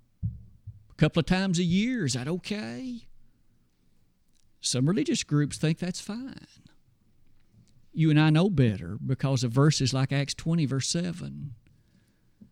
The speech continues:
And verses that connect to ones like First Corinthians sixteen, verses one and two. We understand that every week has a first day. And when that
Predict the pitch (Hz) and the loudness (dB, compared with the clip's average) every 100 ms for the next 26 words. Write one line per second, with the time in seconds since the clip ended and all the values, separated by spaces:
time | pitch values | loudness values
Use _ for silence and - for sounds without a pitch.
0 | _ 202 175 208 233 - 202 170 - - | _ 0 2 4 4 2 0 -2 -4 -6
1 | 190 226 - - 151 165 175 170 170 190 | -4 -4 -4 -6 -4 -2 -2 -2 -2 2
2 | 165 - 190 - 151 - 180 - 190 196 | 2 6 6 6 4 4 2 2 2 2
3 | 160 160 160 143 170 170 160 180 196 202 | 0 0 0 0 0 0 0 2 0 0
4 | 262 247 - 233 233 233 151 117 101 - | -2 -2 -4 -4 -2 2 2 2 -4 -10
5 | - - _ - _ _ _ - 135 - | -20 -20 _ -20 _ _ _ -6 -6 0
6 | 143 151 175 180 180 139 120 113 131 123 | 0 4 4 8 8 8 4 2 -2 -4
7 | - 135 135 - - 131 - _ _ _ | 0 -2 -2 -10 -16 -18 -20 _ _ _
8 | _ _ _ _ - 156 135 139 147 165 | _ _ _ _ 2 6 8 8 6 2